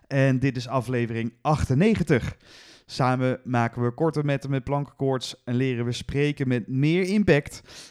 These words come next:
En in deze aflevering een tweede zomerspecial, waarbij ik je trakteer op twee podcasts waar ik zelf heel trots op was dat ik daar te gast mocht zijn.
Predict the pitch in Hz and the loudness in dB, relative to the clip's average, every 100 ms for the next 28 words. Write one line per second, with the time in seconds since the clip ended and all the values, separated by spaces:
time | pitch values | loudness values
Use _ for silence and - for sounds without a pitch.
0 | - 135 143 156 160 143 156 151 160 151 | -8 -2 2 4 2 2 -2 0 0 0
1 | 143 143 143 139 - - 135 120 196 240 | 0 -2 -2 -4 -8 -6 -6 0 2 2
2 | 208 165 143 160 226 180 - 165 139 170 | 0 -2 0 4 4 4 2 0 0 0
3 | 196 - - 139 143 147 151 135 131 - | 0 -2 -6 -2 0 0 0 -2 -6 -2
4 | 127 - 160 160 151 - 127 - 143 135 | -4 0 0 0 -4 -6 -6 -2 0 0
5 | 127 - 180 - 160 151 147 - - - | 0 -2 -4 -2 -2 0 -2 -8 -12 -10
6 | 123 120 120 120 143 123 - 90 117 160 | -4 -2 -2 -2 -2 -2 -4 -8 0 2
7 | 247 254 - 147 208 - - - 170 147 | 4 0 -2 0 0 -2 -6 -2 -2 0
8 | 165 170 151 135 120 123 110 101 - 98 | -2 -2 -4 -4 -4 -2 -2 -4 -8 -8
9 | 98 180 196 - - 120 107 - - 120 | -2 -2 -2 -8 -6 -2 -2 -4 -4 -2
10 | 101 85 | -2 -4